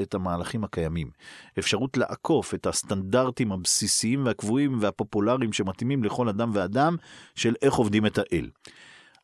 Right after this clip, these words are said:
אתה אדם פשוט, אתה תעבוד את האל בכלים שלך, אתה תקום בבוקר, תניח תפילין, תתפלל, תשמור שבת,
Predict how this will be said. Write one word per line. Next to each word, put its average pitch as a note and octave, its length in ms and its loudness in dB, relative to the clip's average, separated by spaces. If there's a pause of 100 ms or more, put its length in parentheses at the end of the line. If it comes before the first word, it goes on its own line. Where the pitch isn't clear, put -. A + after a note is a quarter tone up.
(120)
אתה C4 420 8
אדם G3 260 4
פשוט, F3+ 440 4
אתה E3+ 200 2
תעבוד C#3+ 340 4
את C#3 140 2
האל C3 160 6
בכלים G2+ 380 0
שלך, E2+ 260 -2 (180)
אתה F#2 160 -4
תקום F#2+ 240 -6
בבוקר, C#3+ 640 2
תניח E2+ 260 -4
תפילין, D#3 600 0
תתפלל, D3+ 600 2
תשמור F#2+ 320 -4
שבת, D#3+ 480 4